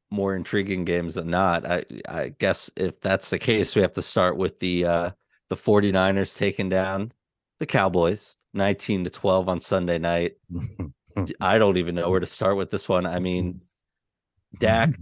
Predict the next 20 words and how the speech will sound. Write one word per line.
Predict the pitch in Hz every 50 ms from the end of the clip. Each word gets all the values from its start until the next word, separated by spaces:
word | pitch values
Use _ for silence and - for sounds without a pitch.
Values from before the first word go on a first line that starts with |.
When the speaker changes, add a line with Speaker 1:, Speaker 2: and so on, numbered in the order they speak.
| 82 82 -
Speaker 2:
<laughs> | _ - - -
Speaker 1:
two | - -
hundred | 127 120 117 110 104 -
six | - - 120 - - -
yards, | 107 101 104 107 107 101 90
a | 98 80
touchdown, | - - 107 - - - 110 107 110 110
and | 101 85
two | - - 104 87
picks. | - - - 117 110 104 - - - - - - - -
You | 110 95
know, | 90 82 82 82
again, | 82 78 110 98 95 98 101 104 101 104 120 - _ _ -
cannot | - - 95 90 90 87 87 - - _ _ -
take | - 104 80
care | - - 98 92
of | 90 85
the | 85
football. | - - 101 - - 90 87 90 85 82 - _ _ _ _ _ _ _ _ _ -
Uh, | 85 85 82 80 80 80